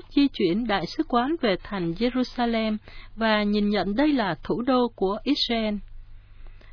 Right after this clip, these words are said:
Tuyên bố hôm mùng sáu tháng mười hai vừa qua, mục sư Tvai gọi việc làm của Tổng thống Mỹ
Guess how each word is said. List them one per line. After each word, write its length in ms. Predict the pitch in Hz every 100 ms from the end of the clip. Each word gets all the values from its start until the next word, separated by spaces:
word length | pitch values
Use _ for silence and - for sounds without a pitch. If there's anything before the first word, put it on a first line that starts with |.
| -
Tuyên 180 | 254 233
bố 200 | 220 311
hôm 200 | 320 285
mùng 220 | 240 196
sáu 300 | 175 - 240 330
tháng 140 | 359
mười 180 | 294 180
hai 280 | 202 262 254
vừa 200 | 214 170
qua, 280 | - 226 214 214 - - -
mục 160 | 226 -
sư 260 | - 294
Tvai 580 | 277 - - 254 254 240
gọi 300 | 190 196 -
việc 300 | 180 214 196
làm 300 | 202 196 185
của 120 | 185 233
Tổng 200 | 202 226
thống 240 | 277 320
Mỹ 280 | 247 185